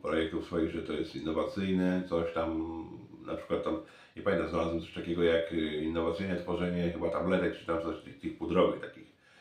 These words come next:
czyli tych twardych. E, to żadna innowacja była, tylko po prostu było to napisane, że to jest innowacyjne, coś tam tworzenie, tam jakichś tam tabletek i na to dostali na przykład tam parę milionów złotych na, na, na dofinansowanie.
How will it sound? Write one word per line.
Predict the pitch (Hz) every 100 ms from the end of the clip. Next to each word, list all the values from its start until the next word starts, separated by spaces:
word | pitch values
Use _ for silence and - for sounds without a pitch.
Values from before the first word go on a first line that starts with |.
| - -
czyli | 82 78
tych | 80 -
twardych. | 85 - - - - - - - _ _ -
E, | - 76 78 78 78 78 78 80 82 85 78 - - - _
to | 123
żadna | 139 143 147
innowacja | 143 139 - - 85
była, | 87
tylko | 104 104
po | 95
prostu | 98 104
było | 101 95
to | 101
napisane, | 98 98 104 95
że | -
to | 76
jest | -
innowacyjne, | 82 82 85 101 87 -
coś | 78
tam | 76 -
tworzenie, | 78 80 76 80
tam | -
jakichś | 76 76
tam | 73 73 65
tabletek | 80 76 87 98 - - - - 85
i |
na | 92
to | 90
dostali | 87 85 82 85
na | 76
przykład | - 87
tam | 78
parę | 80 76
milionów | 78 76 73
złotych | 76 73 - 71
na, | 71 71 73 71 78 - - - 71
na, | 76 71 71 76 76
na |
dofinansowanie. | 76 76 73 - 71 58 - -